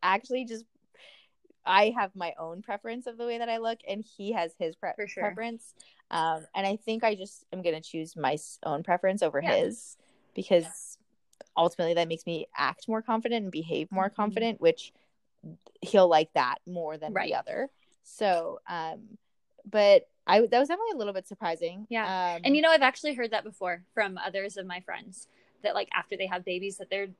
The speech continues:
Speaker 2: partners are just, like, so into their body.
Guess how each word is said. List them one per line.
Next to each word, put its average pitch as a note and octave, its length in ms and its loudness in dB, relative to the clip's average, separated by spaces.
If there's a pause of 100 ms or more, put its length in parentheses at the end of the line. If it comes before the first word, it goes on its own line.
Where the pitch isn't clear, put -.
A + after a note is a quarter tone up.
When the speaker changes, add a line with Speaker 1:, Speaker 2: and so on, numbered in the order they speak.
(880)
Speaker 2:
partners F#3 440 -4
are F#3 60 -6
just, F#3 200 -10
like, E3+ 180 -4 (560)
so G#3 380 2
into F#3+ 360 -12
their F3+ 160 -6
body. E3+ 420 -8